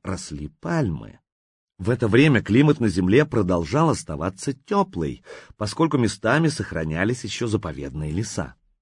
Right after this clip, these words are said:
К тому же открытие в тысяча восемьсот двадцатом году Санниковым цветущего оазиса в Северном океане, названного землей Санникова, в действительности было новой землей,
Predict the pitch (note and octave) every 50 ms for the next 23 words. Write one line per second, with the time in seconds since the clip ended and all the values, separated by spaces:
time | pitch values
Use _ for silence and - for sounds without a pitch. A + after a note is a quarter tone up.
0 | _ _ _ _ _ _ _ _ _ _ _ - - A#2+ C3+ F3 F#3 F3 E3+ D#3
1 | D#3 - F3 F3+ G3 F3+ - D3+ C#3+ B2+ - - F3 E3+ E3 E3 - - D3 C3
2 | C3 - C3 B2+ - - C3 A2 E2+ D#2+ G2 A2+ A2 - - B2 G2+ - F#2+ F#2
3 | F2+ F#2 F#2 F#2+ G#2+ A2 G2 - - - - - - - - - C3 B2+ B2 A#2+
4 | B2 B2+ B2 - C3 B2+ B2 B2+ B2 A2 - - - - _ - - C3+ C3 C3
5 | - D#3 D3+ D3+ - - C3 A2+ A2+ A2+ - - - G#2 G#2+ A#2+ D3+ E3 C#3+ F#2+
6 | F#2 E2+ - - D#2+ - - - A2 F2+ E2+ C2+ C#2+ C#2 C#2 D2+ - G2 G2+ C3+
7 | D#3 E3 E3+ F3 E3+ D#3 - - - - - - - A#2+ B2 E3 D3+ C3 G2+ F#2
8 | G2 F#2+ G2 F#2+ F#2+ F#2 G#2+ G#2 F2 A#2 A#2 A2 G2+ F#2 E2 D#2 - - - E3+
9 | F3 E3 D3 A#2+ G#2 F#2+ - - D2+ D2+ C#2+ C#2 _ _ _ - _ - G2 F#2+
10 | F2+ A2+ G#2+ - - - D#3 G3 G3 - - F#3 F3+ F#3 F3 - - - F3+ D#3+
11 | A#2+ G2 A2 G#2+ A2 B2+ C#3+ D#3 D#3 D#3+ F3+ G3+ G3+ F3 D3 C#3+ D3 C#3 E3 F3
12 | E3 C3 G#2 E2 C#2 B1 -